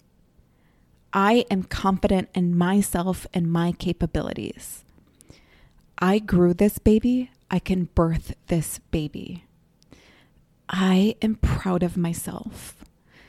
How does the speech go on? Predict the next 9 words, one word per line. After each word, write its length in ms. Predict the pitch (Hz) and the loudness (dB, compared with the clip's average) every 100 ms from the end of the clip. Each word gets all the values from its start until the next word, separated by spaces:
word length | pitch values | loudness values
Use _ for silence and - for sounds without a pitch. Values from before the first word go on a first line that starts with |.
| _ _ - _ | _ _ -20 _
"I 220 | 185 196 | 2 2
believe 680 | 220 214 196 185 190 208 202 - | 4 2 0 2 6 6 4 0
in 180 | 190 180 | 0 2
my 340 | 175 175 180 | 2 2 2
body." 640 | 185 175 165 165 160 208 190 _ _ _ _ _ - - - _ _ - | 0 -2 -2 -4 -6 -10 -14 _ _ _ _ _ -20 -20 -20 _ _ -4
"I 240 | 196 233 | 2 2
celebrate 760 | 254 - 202 202 185 185 - - | 2 0 2 0 0 -2 -4 -4
the 100 | 196 | -4
time 600 | - - 220 202 196 | -2 -4 0 2 2